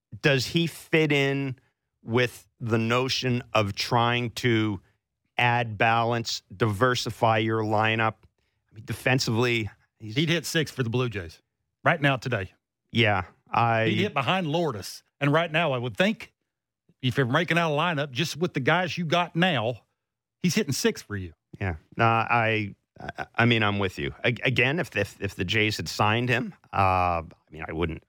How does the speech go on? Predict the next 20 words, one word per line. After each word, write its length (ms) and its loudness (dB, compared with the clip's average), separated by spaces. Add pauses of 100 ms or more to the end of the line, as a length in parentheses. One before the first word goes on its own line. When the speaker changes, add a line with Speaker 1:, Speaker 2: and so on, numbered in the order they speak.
Speaker 1:
I 60 -6
wouldn't 200 0
sit 180 -2
here 80 0
and 100 0
say, 100 0
"My 160 0
God, 200 2
it's 120 -6
the 60 -4
worst 280 0
thing 160 2
ever," 200 0
but 160 2
I 100 2
don't 180 0
think 240 -2
it 200 -4 (360)
necessarily 640 2
accomplishes 840 0